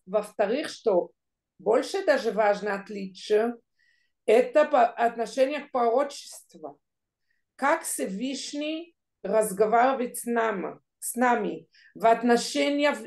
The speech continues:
э, наблюдения Всевышнего у нас. Как Всевышний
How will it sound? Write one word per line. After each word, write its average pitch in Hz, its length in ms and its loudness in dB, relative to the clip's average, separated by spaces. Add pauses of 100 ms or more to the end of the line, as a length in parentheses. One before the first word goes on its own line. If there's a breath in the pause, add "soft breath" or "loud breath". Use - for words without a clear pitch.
(100)
э, 240 440 6
наблюдения 254 840 -4
Всевышнего 214 680 -8
у 202 100 -14
нас. 170 520 -4 (520)
Как 294 220 2
Всевышний 285 540 -4